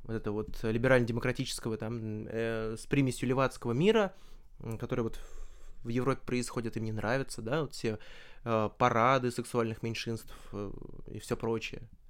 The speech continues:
То же самое про всех остальных стран, можно сказать. Посмотрите просто, э,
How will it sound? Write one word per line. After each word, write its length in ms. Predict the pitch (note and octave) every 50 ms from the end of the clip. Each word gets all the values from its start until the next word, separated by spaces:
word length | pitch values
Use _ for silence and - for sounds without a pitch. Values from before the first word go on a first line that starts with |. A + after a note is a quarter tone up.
| - - - - - - - - - - - - - - - - -
То 100 | - D#3
же 80 | D3 -
самое 280 | - D#3+ D#3 D3 B2
про 100 | - A2
всех 460 | A2 - - C#3 C#3+ C3 - - -
остальных 520 | - - - - - G#2+ G#2 A2 C3 C#3 C#3+
стран, 260 | - - B2 B2 B2
можно 200 | B2 A#2+ A#2 A#2
сказать. 160 | A#2 - A2
Посмотрите 360 | - - - F#3 G#3+ A#3+ - -
просто, 340 | - F3+ - - - - - - - - - - - - - - - - - - - - - - - -
э, 560 | - B2 B2 B2 B2 B2 B2+ B2+ B2+ B2 A#2+